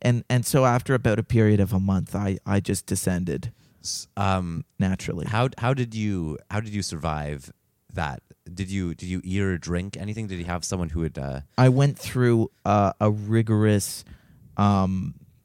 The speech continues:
Speaker 1: routine of, of eating and drinking as little as possible. And I got down to such a regimented diet that I was living off of basically,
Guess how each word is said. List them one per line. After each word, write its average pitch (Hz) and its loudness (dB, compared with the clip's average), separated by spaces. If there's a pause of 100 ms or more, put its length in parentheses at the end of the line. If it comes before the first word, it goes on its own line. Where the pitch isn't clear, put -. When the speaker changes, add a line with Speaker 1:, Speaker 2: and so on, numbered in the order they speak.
(220)
Speaker 1:
routine 110 2 (100)
of, 95 0 (100)
of 87 -4 (180)
eating 104 -2
and 95 -2
drinking 98 -4
as 92 -4
little 98 -2
as 98 -4
possible. - -8 (360)
And 107 2
I 104 2
got 104 2
down 101 2
to 104 -2
such - -2
a 104 4
regimented 98 0
diet 101 0
that 98 -2
I 98 0
was 98 -2
living 101 2
off 98 -2
of 104 -6
basically, 92 -2